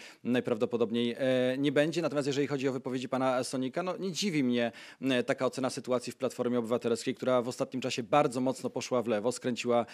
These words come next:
e, e, w lewo. Rzeczywiście te zapowiedzi związane chociażby z programem aborcyjnym, realizacją, e, pewnych, e, zmian w prawie aborcyjnym Donalda Tuska, e, to już jakby na to wskazywały od dłuższego,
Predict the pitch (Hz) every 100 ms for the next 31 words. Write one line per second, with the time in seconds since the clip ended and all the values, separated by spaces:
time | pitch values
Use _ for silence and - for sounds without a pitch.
0 | - - 120 117 117 127 117 117 113 113
1 | 131 113 95 117 131 131 123 117 120 -
2 | 135 117 127 120 120 107 110 110 107 113
3 | 113 98 113 - 113 110 107 107 117 120
4 | 123 127 160 143 123 110 101 104 101 107
5 | 98 - - 110 113 113 110 117 113 107
6 | - - 117 104 135 123 127 123 120 117
7 | 113 127 120 117 120 117 120 117 - 127
8 | 123 120 123 120 123 113 123 107 123 123
9 | - 131 113 120 123 120 117 - 123 123